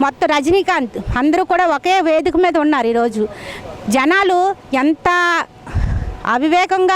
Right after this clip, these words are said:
కాకుండా ఎంత ఈ నిజాయితీగా ఈ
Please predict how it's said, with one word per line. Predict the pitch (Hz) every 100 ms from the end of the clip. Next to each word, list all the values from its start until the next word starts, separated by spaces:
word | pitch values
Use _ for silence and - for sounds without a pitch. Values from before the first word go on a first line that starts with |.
| 370
కాకుండా | 339 339 339 294 294 285
ఎంత | 302 339 339 339 - - - - -
ఈ | 277 285 262 233 180 - 247 254 254 262
నిజాయితీగా | 277 381 392 349 370 381 349
ఈ | 320